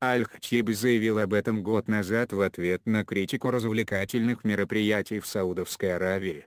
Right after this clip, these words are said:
Точка. Решетка, подчеркивание, подчеркивание, собака Саэль, подчеркивание, Q T R. Шестнадцатого июня две тысячи восемнадцатого года. Кроме того, Сальха Аль-Мари сказала,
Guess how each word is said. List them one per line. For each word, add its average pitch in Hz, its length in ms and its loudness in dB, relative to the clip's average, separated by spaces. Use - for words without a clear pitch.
Точка. - 540 -2
Решетка, 110 680 2
подчеркивание, 104 920 0
подчеркивание, 107 1000 -2
собака 117 680 0
Саэль, 101 400 0
подчеркивание, 113 960 -2
Q 113 140 -2
T 95 260 0
R. 82 260 -8
Шестнадцатого 120 960 -2
июня 127 400 0
две 101 240 2
тысячи 113 400 -6
восемнадцатого 95 960 -2
года. 104 400 2
Кроме 127 360 4
того, 120 420 2
Сальха 104 540 0
Аль-Мари 104 460 2
сказала, 80 580 -6